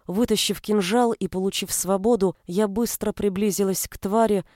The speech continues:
и воткнула лезвие в угловатую конечность. Кервель сотряс рев, высокие ноты били по перепонкам. Прежде чем чудовище показалось на поверхности, я отскочила прочь. Сталь,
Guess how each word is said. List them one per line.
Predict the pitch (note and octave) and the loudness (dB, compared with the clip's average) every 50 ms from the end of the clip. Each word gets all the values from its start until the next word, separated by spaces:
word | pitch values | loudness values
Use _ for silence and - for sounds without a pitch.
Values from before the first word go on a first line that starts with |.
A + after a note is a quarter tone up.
| _ _ _ - | _ _ _ -6
и | G3 G3 | -4 -2
воткнула | F#3 G#3 G3+ - - - A3+ A3+ G#3 G3+ | 0 0 -2 -2 -2 0 2 2 4 2
лезвие | G3 G3+ G#3 A3 G#3 E3+ D#3+ F3 F#3+ F#3+ F3+ F3 D#3 D3 | 2 2 2 2 2 2 0 -2 -2 0 -2 -2 -4 -4
в | D#3+ F3+ | -4 -4
угловатую | F3+ F#3 F#3+ F#3+ F#3+ F3+ F#3 F3+ E3+ - F3 F3 E3+ | -2 0 0 2 2 2 0 -2 -2 -2 -4 -4 -4
конечность. | - - F3+ F3 E3+ D#3 D3 - - - C#3+ C3+ - - - - _ _ _ _ _ | -4 -4 -4 -2 -2 -2 -4 -4 -6 -6 -8 -8 -8 -12 -16 -18 _ _ _ _ _
Кервель | _ - - A#3 A#3 A3 G#3 G3 G#3+ G3+ | _ 0 2 4 4 4 4 2 2 2
сотряс | F3+ - - G#3+ G3+ - G#3 A3 G#3+ G3 - - | 2 2 0 0 0 2 2 2 2 2 2 2
рев, | G#3 G3+ A3 G3+ F3 D3+ - - - _ _ _ _ | 2 4 6 6 4 4 2 -2 -10 _ _ _ _
высокие | - E3 G3 A3 - - A#3 A3 - - A3 A3 | -4 -2 0 0 2 2 0 0 0 0 0 2
ноты | A3 A3+ A3 - - A3 | 2 2 2 2 0 -2
били | G3+ F#3 F3 A#3 A#3 A3 G#3 G#3 | -2 -2 0 0 2 2 2 0
по | - G3+ | 0 -2
перепонкам. | F#3 - G#3 G#3+ G#3 - G3 F#3 D#3+ C#3+ - C#3+ B2+ A#2+ A#2+ - _ _ _ _ | -2 0 0 0 0 0 0 0 0 0 -2 -6 -8 -8 -10 -16 _ _ _ _
Прежде | - A3 A3 B3 A3+ F#3 F3 G#3 | -6 2 4 4 4 4 0 -4
чем | G#3 - - A3+ A3 G3+ F#3 E3+ D#3 - | -4 -2 0 2 2 2 2 -2 -4 -8
чудовище | - - - A3+ F#3+ A3 A3+ G#3 G3 F#3 - - F#3+ | -6 -4 -2 0 2 4 4 4 2 0 -2 -2 -4
показалось | - F#3 - - G#3 F#3+ E3+ G#3+ G#3 F#3+ F3+ E3 - | -4 -4 -2 0 0 0 2 0 0 0 0 -2 -2
на | F#3+ F3 | -4 -2
поверхности, | E3+ G3+ G3+ A#3 B3+ - - - F3+ D#3 - - - D#3+ C#3 - _ _ - | -2 0 0 0 0 -2 -2 -2 -4 -4 -4 -6 -8 -8 -8 -10 _ _ -4
я | F#3+ G3+ G#3+ | 0 2 2
отскочила | G3+ - - - G#3+ G3 - - G3+ F#3+ F3+ | 2 0 -2 -2 -2 -2 0 0 0 0 0
прочь. | - E3 D#3+ D3 C3+ - - - - _ _ _ _ _ _ _ _ - | -2 -2 -4 -4 -4 -6 -8 -14 -16 _ _ _ _ _ _ _ _ -6
Сталь, | - - - - A#3+ A#3 G3 D#3+ C#3+ | -6 -2 2 4 4 4 4 2 0